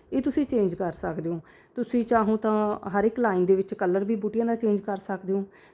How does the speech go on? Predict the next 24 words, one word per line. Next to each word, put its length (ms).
ਤੇ 100
ਪੈਟਰਨ 440
ਜਿਵੇਂ 260
ਤੁਸੀਂ 340
ਪੰਜ, 460
ਚਾਰ, 440
ਪੰਜ, 340
ਚਾਰ 340
ਦਾ 100
ਪੈਟਰਨ 420
ਰੱਖ 220
ਕੇ 100
ਪੂਰੇ 420
ਘੇਰੇ 300
ਦੇ 100
ਵਿੱਚ 460
ਇਹ 280
ਫੁੱਲੀ 360
ਵਰਕ 280
ਜਿਹੜਾ 360
ਕਰ 180
ਸਕਦੇ 360
ਹੋ, 60
ਅ, 320